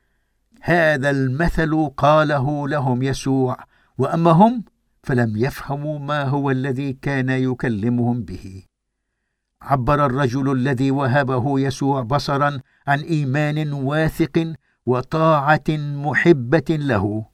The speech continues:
ذلك يمثل الموقف الصادق لكل المؤمنين الحقيقيين.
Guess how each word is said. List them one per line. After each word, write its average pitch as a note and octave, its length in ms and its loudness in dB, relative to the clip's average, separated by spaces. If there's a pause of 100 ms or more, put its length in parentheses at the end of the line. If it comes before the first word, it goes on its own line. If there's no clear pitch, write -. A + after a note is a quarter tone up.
(800)
ذلك C#3+ 380 2
يمثل C3 560 0
الموقف B2+ 840 0
الصادق C#3+ 920 -4 (360)
لكل D#3 640 -4
المؤمنين C#3+ 760 -2
الحقيقيين. A#2 1040 -2